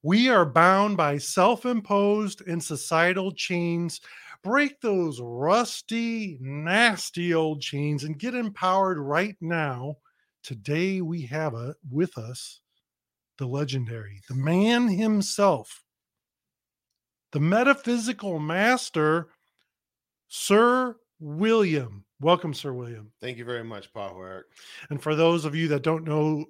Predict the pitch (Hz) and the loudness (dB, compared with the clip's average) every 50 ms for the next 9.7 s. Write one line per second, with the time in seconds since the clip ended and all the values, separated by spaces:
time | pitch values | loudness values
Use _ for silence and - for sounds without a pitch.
0 | _ - - - - 156 147 139 156 156 156 151 156 143 135 165 175 170 170 175 | _ -14 -8 -4 -2 0 2 2 2 2 2 2 0 0 0 -2 -2 -2 0 2
1 | 175 185 175 175 170 139 - 165 143 143 147 156 156 151 - 165 156 143 151 - | 4 4 4 4 2 0 -2 -2 -2 0 0 0 0 0 -2 -4 -6 -6 -6 -6
2 | - 147 143 139 139 139 143 143 147 151 147 - - - 165 156 156 156 156 151 | -4 -4 -4 -2 -2 -2 0 0 0 -2 -2 -6 -4 -2 0 2 2 0 0 -4
3 | - - - - - - - _ _ - 165 165 165 165 156 151 139 139 139 135 | -10 -20 -20 -20 -20 -20 -20 _ _ -4 -2 -2 0 0 -2 -2 -4 -6 -6 -6
4 | 131 127 120 - - - 185 185 185 180 170 180 175 175 170 160 160 - _ _ | -8 -8 -8 -10 -4 2 4 6 6 6 6 6 4 4 2 -2 -6 -12 _ _
5 | _ _ _ - 147 131 131 131 123 113 123 127 143 170 185 185 170 180 175 170 | _ _ _ -6 -6 -4 -4 -6 -8 -10 -10 -6 -4 -2 0 0 2 2 2 2
6 | 175 170 170 156 - - - - _ _ _ _ _ _ _ _ _ _ _ _ | 2 2 0 -2 -4 -10 -14 -16 _ _ _ _ _ _ _ _ _ _ _ _
7 | 135 139 143 143 131 120 127 123 110 101 101 98 - _ _ _ _ _ _ _ | -12 -10 -10 -12 -12 -12 -12 -12 -12 -14 -16 -16 -18 _ _ _ _ _ _ _
8 | _ _ _ _ _ - - 95 92 87 85 80 78 - - - - - - - | _ _ _ _ _ -16 -16 -14 -14 -14 -16 -16 -16 -16 -16 -18 -20 -20 -20 -20
9 | _ _ _ _ _ - 101 98 95 82 80 80 - | _ _ _ _ _ -12 -10 -10 -10 -12 -12 -16 -20